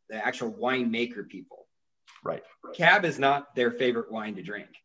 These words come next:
Speaker 1: I'll guarantee you, if they're honest with you, they, they don't, they drink oddball wines. They're looking for things that are strange, that are unique, because we all have access to Cabernet here.
Speaker 2: Right.
Speaker 1: We can drink great cabs every day, but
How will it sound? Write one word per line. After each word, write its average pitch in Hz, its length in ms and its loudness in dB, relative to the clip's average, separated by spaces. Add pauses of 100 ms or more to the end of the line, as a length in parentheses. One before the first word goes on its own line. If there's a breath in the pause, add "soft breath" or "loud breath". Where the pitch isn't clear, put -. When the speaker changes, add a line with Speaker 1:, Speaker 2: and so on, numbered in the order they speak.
(220)
Speaker 1:
I'll 139 240 2
guarantee 113 440 -2
you, 85 260 -12
if 113 120 -12
they're 147 180 4
honest 139 420 2
with 95 160 -10
you, 80 320 -12
they, 123 120 -8
they 151 180 2
don't, 196 360 0
they 170 280 -2
drink 143 500 -4 (160)
oddball 117 540 -2
wines. 78 440 -16
They're 113 140 -4
looking 151 300 -6
for 156 100 -2
things 131 400 -4
that 123 100 -2
are 120 60 -4
strange, 123 760 -2
that 120 120 -2
are 117 120 -4
unique, 123 880 -2 (720 soft breath)
because 180 280 2
we 175 120 2
all 214 220 4
have 135 200 0
access 117 440 0
to 120 100 -10
Cabernet 143 520 -2
here. - 260 -14 (420)
Speaker 2:
Right. 107 140 4
Speaker 1:
We 139 60 -4
can 175 100 -2
drink 190 220 4
great 226 240 6
cabs 120 400 2
every 147 200 0
day, 185 300 4
but 151 380 0